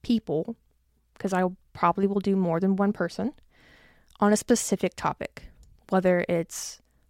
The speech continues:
their father, their mother, step-parent, brother, sister, aunt, uncle, grandparent, pet, and even friends.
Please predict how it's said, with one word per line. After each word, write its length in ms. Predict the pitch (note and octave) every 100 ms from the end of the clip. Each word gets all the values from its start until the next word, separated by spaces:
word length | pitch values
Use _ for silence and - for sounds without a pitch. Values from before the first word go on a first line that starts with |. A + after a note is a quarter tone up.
| -
their 160 | F3+
father, 720 | F3 B3+ B3 A#3 A3+ A3 A3
their 160 | A3 F3+
mother, 580 | F#3 G3+ G3 F#3+ F#3+ F#3+
step-parent, 1040 | - - A3 - G#3 F#3+ F3+ F3+ - - - _ _ _ _ _ -
brother, 360 | A3 G#3+ G#3+
sister, 680 | G#3 - F#3+ - F#3 F3+ F3+ -
aunt, 240 | E3 E3+ -
uncle, 460 | E3+ F3 E3+ E3+ F3
grandparent, 680 | D#3+ E3 - E3+ E3 - - _ _ _ _ _
pet, 400 | - F#3 F#3 - - _ -
and 100 | F#3+
even 300 | F#3 F3+ E3+
friends. 580 | - - E3+ G3+ -